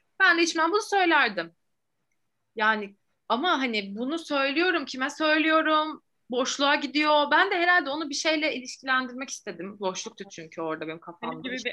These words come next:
Speaker 1: Bilmiyorum
Speaker 2: elf
Speaker 1: ama
Speaker 2: oldu.
Speaker 1: hani evin içinde de herhalde o, o yüce mi gözüküyordu artık? Ne bileyim, çok acayip, bilmiyorum. Renkli ve yüksekteydi yani. Pekala.
Speaker 2: Evet.
Speaker 1: O zaman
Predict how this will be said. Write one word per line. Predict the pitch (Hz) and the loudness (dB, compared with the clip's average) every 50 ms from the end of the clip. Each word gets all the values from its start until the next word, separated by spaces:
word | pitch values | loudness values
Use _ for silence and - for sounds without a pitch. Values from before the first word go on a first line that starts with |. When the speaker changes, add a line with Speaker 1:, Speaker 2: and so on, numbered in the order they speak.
| - | -4
Speaker 1:
Bilmiyorum | - 214 202 196 208 | -2 0 0 0 0
Speaker 2:
elf | 262 | -2
Speaker 1:
ama | 320 349 254 190 - - | 0 2 2 2 2 0
Speaker 2:
oldu. | - _ - - - _ _ _ _ _ _ _ - _ - | -6 _ -20 -20 -20 _ _ _ _ _ _ _ -14 _ -4
Speaker 1:
hani | 202 196 | -2 2
evin | - 240 254 339 | 2 4 4 4
içinde | 370 339 339 - 370 359 370 427 | 2 2 0 0 -2 0 -2 2
de | 427 466 392 | 2 2 4
herhalde | 339 320 311 311 330 330 330 | 4 4 4 4 4 4 4
o, | - 277 285 294 - - _ _ _ _ _ _ _ | 2 2 0 0 -4 -10 _ _ _ _ _ _ _
o | - 294 277 | -2 -2 0
yüce | 233 247 233 - 302 330 | -2 -2 -2 -2 -2 0
mi | 370 403 | 0 2
gözüküyordu | 392 415 427 370 359 - - - 311 277 247 233 | 4 2 2 2 -2 -6 -4 -2 -2 -2 2 2
artık? | 226 214 202 196 202 - - - | 2 4 2 2 0 -4 -12 -12
Ne | 214 226 247 | -12 -8 -6
bileyim, | 320 339 494 480 381 | -6 -6 -4 -6 -6
çok | - - 320 320 | -4 -4 -4 -4
acayip, | 392 285 247 208 190 185 190 - | -2 -2 0 0 0 0 -2 -6
bilmiyorum. | 240 294 330 311 240 185 175 175 180 190 196 214 | -8 -8 -6 -4 -4 -4 -4 -4 -8 -8 -4 0
Renkli | 226 240 254 254 - - 359 | 0 0 0 -2 -4 -4 0
ve | 381 370 | 2 2
yüksekteydi | 320 294 302 - - 302 285 285 - _ 302 302 302 247 214 | 2 0 -2 -4 -4 -4 -4 -4 -4 _ -4 -4 -4 -4 -6
yani. | 196 170 160 160 156 156 160 165 165 - _ _ _ _ _ _ _ _ _ _ _ _ _ _ _ _ _ _ 254 240 - - _ - | -6 -6 -6 -6 -6 -8 -12 -16 -20 -20 _ _ _ _ _ _ _ _ _ _ _ _ _ _ _ _ _ _ -20 -20 -20 -20 _ 0
Pekala. | 330 339 330 302 254 190 180 170 156 156 - - 311 - - _ _ _ _ _ _ _ _ _ _ _ _ | 0 0 2 2 2 2 2 2 0 -2 -4 -6 -8 -14 -18 _ _ _ _ _ _ _ _ _ _ _ _
Speaker 2:
Evet. | 214 202 185 - _ _ _ _ - | -18 -18 -18 -18 _ _ _ _ -2
Speaker 1:
O | 220 220 | 0 0
zaman | 214 233 240 269 294 370 | 2 2 2 4 4 4